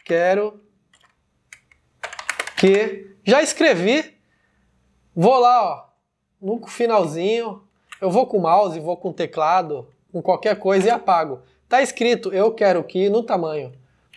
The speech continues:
No tamanho que a gente precisa. Vai lá com o mouse, ajusta o tamanho que você quer, pega ali pela bolinha, põe no meio ali da, do vídeo,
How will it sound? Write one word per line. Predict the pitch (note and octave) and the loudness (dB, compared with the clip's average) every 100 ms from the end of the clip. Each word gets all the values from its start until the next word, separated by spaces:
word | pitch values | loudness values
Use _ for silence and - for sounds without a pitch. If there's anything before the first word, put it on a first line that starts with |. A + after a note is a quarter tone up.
| - - | -12 0
No | G#3 | 0
tamanho | A3+ G#3 F#3+ A3+ | 2 2 2 2
que | A3+ | 2
a | |
gente | A3 G3 | 0 -2
precisa. | G3 F#3+ F3 C#3 C3 - - | -6 -2 -2 -2 -6 -10 -2
Vai | G3 A#3 | 2 4
lá | C4 | 4
com | B3 A3 | 0 -4
o | |
mouse, | G3 G#3 G3 A3+ - _ _ _ | -2 -2 -4 -10 -20 _ _ _
ajusta | G#3+ A3 G3 A3+ A3+ A#3 | 0 0 2 0 0 -4
o | G3+ | -4
tamanho | G3 F#3+ F#3+ | -2 -2 -4
que | |
você | F3+ E3+ F3 | -6 -6 -6
quer, | - E3+ F3+ F#3 - _ _ _ - | -4 -2 -2 -4 -10 _ _ _ -2
pega | G#3+ A#3+ A#3 | 2 4 2
ali | G#3+ | 0
pela | G#3 G#3 F#3+ | 0 0 0
bolinha, | E3+ D#3+ E3+ G3+ G#3+ G#3+ _ _ _ _ _ _ - | 0 -2 -2 -4 -6 -10 _ _ _ _ _ _ 0
põe | B3+ C4 C4 | 2 2 2
no | A#3+ | 0
meio | G3+ F#3+ G#3+ A3 | 0 0 2 2
ali | G3+ F#3 F#3 | 2 0 -2
da, | E3+ E3+ D#3+ C#3+ B2+ | 0 0 0 0 -2
do | C#3+ D#3+ | -4 -6
vídeo, | D3 F3+ A3+ G#3+ A#3+ | -2 0 2 0 -4